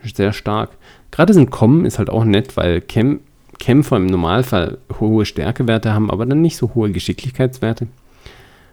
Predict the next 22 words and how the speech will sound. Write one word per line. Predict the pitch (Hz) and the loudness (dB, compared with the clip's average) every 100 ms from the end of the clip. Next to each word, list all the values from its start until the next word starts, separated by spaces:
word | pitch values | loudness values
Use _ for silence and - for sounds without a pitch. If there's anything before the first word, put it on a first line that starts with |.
| _ | _
Von | - | -4
daher | 98 92 107 | 0 0 0
kann | - 95 | -2 -2
das | 95 | -4
einem | - 92 90 95 - - - | -4 -2 -2 -4 -8 -18 -12
ab | - 104 | -10 -4
und | 110 | -4
zu | - 107 - | -2 -6 -4
auch | - 110 - - - | -4 -4 -6 -20 -8
gut | 120 127 | -4 -2
helfen. | 113 123 127 - | 2 2 0 -2
Also | 135 | -2
ich | - | -2
würd | 226 - | -2 0
sagen, | 147 165 | 2 4
dem | 131 | 4
Ganzen | 107 127 131 139 | 2 0 0 -2
gebe | 101 104 | 0 -2
ich | 110 | -2
ein | 90 85 | -6 -4
älteres | 87 113 113 95 - | -2 -2 -2 -6 -6
Zeichen. | 101 120 107 127 | -2 -2 -2 -4